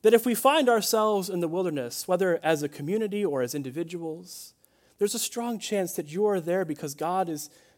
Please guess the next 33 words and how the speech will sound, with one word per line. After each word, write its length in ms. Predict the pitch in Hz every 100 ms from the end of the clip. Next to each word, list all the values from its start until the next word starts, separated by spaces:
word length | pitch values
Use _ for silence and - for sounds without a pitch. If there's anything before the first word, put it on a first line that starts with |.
| -
ready 180 | 165 185
to 100 | 139
teach 320 | - 202 -
us 120 | 151
something 560 | - 165 156 156 139 127 _ _ _ _
new. 320 | 123 104 101 - _ _ _ _ _ _ _ _ - - _ _ _ _ _ _ _ _ _ _ -
But 100 | 196
Philip 320 | 330 339 202
might 200 | 202 196
be 80 | 175
wondering 460 | 165 160 156 151 131 -
what 140 | 214
in 40 | 196
the 60 |
world 260 | 160 165 147
he's 140 | 143
doing 280 | 127 139 135
out 200 | 127 127
there 100 | 135
on 80 | 120
that 140 | 123
remote 380 | 131 127 131 131
highway 460 | - 127 123 120 120
in 120 | 123
the 80 | 113
middle 280 | 117 113 113
of 140 | 110
nowhere. 540 | 110 107 107 98 - _ _ _ _ - _ _ _ _ -
And 80 | 220
it 60 | 233
soon 260 | - 381
becomes 600 | 277 220 214 202 196 175
clear 480 | - - 113 98 156